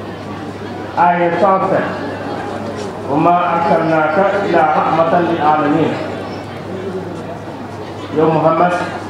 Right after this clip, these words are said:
maa la tànn yónni la nga nekk yërmande ci bindéef yépp. Suñu maam bu laa ma nekkoon na koo xam ne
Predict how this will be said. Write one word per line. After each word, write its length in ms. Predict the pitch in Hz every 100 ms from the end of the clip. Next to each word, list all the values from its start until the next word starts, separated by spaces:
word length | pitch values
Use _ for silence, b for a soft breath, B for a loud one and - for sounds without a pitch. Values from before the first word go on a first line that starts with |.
| - -
maa 280 | 143 160 165
la 120 | 160 151
tànn 300 | 185 170 170 170 170 - - -
yónni 400 | 127 156 165 156
la 160 | 147 160 - - - - - - -
nga 180 | 135
nekk 320 | 147 165 175 165
yërmande 560 | 143 185 190 175 156 151
ci 140 | 147
bindéef 360 | 139 139 127 117
yépp. 220 | 156 - 104 - - - - - - - - - - - - - - - - - - - - - - - - - - 294 - - - - - 285 - 339 302 294 - - - - - 202 -
Suñu 240 | - 180 190
maam 360 | 196 202 196
bu 60 | 196
laa 200 | 190 196
ma 140 | 196 202
nekkoon 460 | 190 190 202 190 202 202
na 120 | 190
koo 260 | 190 185 175
xam 240 | - 180 190
ne 140 | 185